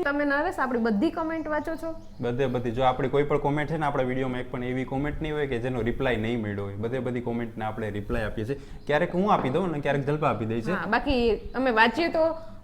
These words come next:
Speaker 1: દરેકે કોમેન્ટ વાંચીએ છીએ, એક એક કોમેન્ટ વાંચીએ અને પછી એના રિપ્લાય પણ અમે બધાને આપી જ દઈએ છીએ.
Speaker 2: હા.
Speaker 1: એટલે જો તમારે ઈ જાણવું હોય તો તમે નીચે કોમેન્ટ
Speaker 2: હા.
Speaker 1: કરીને જોઈ લેજો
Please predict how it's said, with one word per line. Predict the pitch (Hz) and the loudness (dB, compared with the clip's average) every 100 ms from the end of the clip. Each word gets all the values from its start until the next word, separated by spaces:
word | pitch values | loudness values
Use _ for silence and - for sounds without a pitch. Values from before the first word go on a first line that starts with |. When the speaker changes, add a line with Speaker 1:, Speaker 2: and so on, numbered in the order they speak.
| - | 0
Speaker 1:
દરેકે | 262 359 392 392 | 4 4 4 0
કોમેન્ટ | 330 320 311 | 0 0 0
વાંચીએ | 262 269 254 311 | 4 4 4 -2
છીએ, | 202 - | -2 -2
એક | - - | -2 2
એક | 254 349 392 | 4 4 2
કોમેન્ટ | 294 247 220 | 2 2 2
વાંચીએ | 214 214 277 | 0 2 2
અને | 247 208 | 0 0
પછી | 214 214 | -4 -4
એના | 214 | -2
રિપ્લાય | 196 233 277 254 | -2 -2 -2 -2
પણ | 226 | -2
અમે | 202 208 | -4 -2
બધાને | 202 190 208 202 | -2 0 -2 -2
આપી | 196 285 | -2 -2
જ | |
દઈએ | 247 196 180 175 | -2 0 0 -2
છીએ. | 175 220 | -4 -6
Speaker 2:
હા. | 254 - | -6 -6
Speaker 1:
એટલે | 196 - 180 | -8 -4 -2
જો | 185 247 | 4 4
તમારે | 254 240 233 220 220 | 4 2 4 4 4
ઈ | 214 | 2
જાણવું | 240 220 233 277 | 2 2 4 6
હોય | 415 | 6
તો | 277 | 6
તમે | 277 233 226 | 6 4 4
નીચે | 226 262 247 | 2 2 4
કોમેન્ટ | 262 277 294 | 4 4 4
Speaker 2:
હા. | 285 | 6
Speaker 1:
કરીને | 285 294 294 | 6 6 4
જોઈ | 254 370 | 6 6
લેજો | 415 269 208 220 | 8 6 4 0